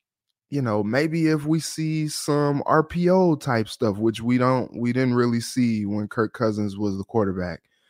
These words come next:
Maybe some design runs for Dobbs. But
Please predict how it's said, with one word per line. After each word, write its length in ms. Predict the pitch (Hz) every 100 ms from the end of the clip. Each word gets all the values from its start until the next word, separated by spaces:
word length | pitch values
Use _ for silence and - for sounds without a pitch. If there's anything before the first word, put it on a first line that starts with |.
| _ _ _ _
Maybe 560 | 110 113 127 131 135 135
some 280 | - 139 135
design 500 | 139 131 143 147 143
runs 880 | 147 170 170 131 110 101 - - -
for 200 | - 107
Dobbs. 640 | 104 101 92 90 87 -
But 340 | - 113 107